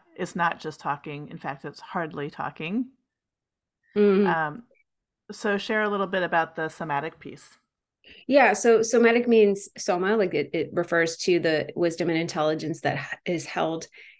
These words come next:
Speaker 2: in the body. The body is the gateway to the unconscious, and that's where our beliefs live, our limiting beliefs live in the body. Um, that's where our emotions happen. It's also where our nervous system is. And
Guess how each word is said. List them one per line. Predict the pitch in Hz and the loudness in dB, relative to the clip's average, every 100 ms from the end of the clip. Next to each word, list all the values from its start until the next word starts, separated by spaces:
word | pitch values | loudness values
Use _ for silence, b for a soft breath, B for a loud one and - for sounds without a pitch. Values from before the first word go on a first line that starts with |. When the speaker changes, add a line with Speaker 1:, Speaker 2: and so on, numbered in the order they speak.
| - | -2
Speaker 2:
in | 185 202 | 2 2
the | |
body. | 185 143 139 165 214 226 B B - | 2 0 2 2 0 -2 B B -2
The | |
body | 180 165 165 175 | 2 4 4 2
is | 170 - | -2 -6
the | 165 | -4
gateway | 160 156 175 | 0 0 0
to | 165 165 | -2 -2
the | 160 | -2
unconscious, | - 156 143 - 165 - 214 190 | -2 -4 -4 -4 -2 0 0 0
and | 165 | 0
that's | 160 160 | -2 -2
where | 160 156 | -2 0
our | 160 | 0
beliefs | 147 151 160 160 - - | -2 -2 -2 -4 -8 -8
live, | 151 165 196 | -2 0 2
our | 165 165 | 2 0
limiting | 165 170 160 | 0 0 -2
beliefs | 165 160 156 151 | 0 -2 -4 -6
live | 147 156 196 - _ | -2 0 0 -4 _
in | - 170 180 | -2 2 2
the | 180 | 2
body. | 160 165 160 220 277 B B B - | 2 0 0 0 0 B B B -2
Um, | 185 185 175 170 165 160 | 2 4 2 0 0 0
that's | 165 - | -2 -2
where | 170 | -2
our | - 147 | 0 -2
emotions | 185 180 160 165 180 160 | -2 0 0 -2 -4 -6
happen. | - - 151 185 208 247 247 B B - | -8 -8 -4 0 2 0 -2 B B -6
It's | 185 | -4
also | - 165 170 - 185 175 165 | 0 0 2 0 2 4 2
where | 170 170 | 2 0
our | - 170 | 2 2
nervous | 180 175 170 175 - | 2 2 0 0 -2
system | 175 - 185 175 - | -6 -2 -2 -2 -2
is. | - 139 160 220 233 - - | -2 0 4 2 2 -6 -4
And | 185 170 170 165 175 | -2 0 -2 -6 -6